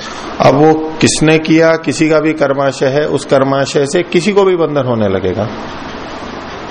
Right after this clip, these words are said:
जीवन मुक्तों को भी, नितांत मुक्तों को भी और परमात्मा को भी जोड़ना चाहे तो जोड़ लीजिए, अति प्रसक्ति होने लगेगी।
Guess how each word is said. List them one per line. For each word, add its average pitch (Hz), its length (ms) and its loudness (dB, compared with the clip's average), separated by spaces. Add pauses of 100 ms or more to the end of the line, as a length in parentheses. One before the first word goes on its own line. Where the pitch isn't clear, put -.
(2000)
जीवन 120 240 6
मुक्तों 131 400 2
को 143 180 4
भी, 151 360 -2 (480)
नितांत 131 440 4
मुक्तों 143 400 0
को 143 180 4
भी 147 240 2
और 143 100 2 (120)
परमात्मा 135 440 0
को 127 160 0
भी 123 140 -2
जोड़ना 113 340 2
चाहे 110 240 0
तो 127 160 0
जोड़ 104 240 2
लीजिए, 92 320 2
अति 165 240 2
प्रसक्ति - 500 2
होने 113 240 2
लगेगी। 104 460 0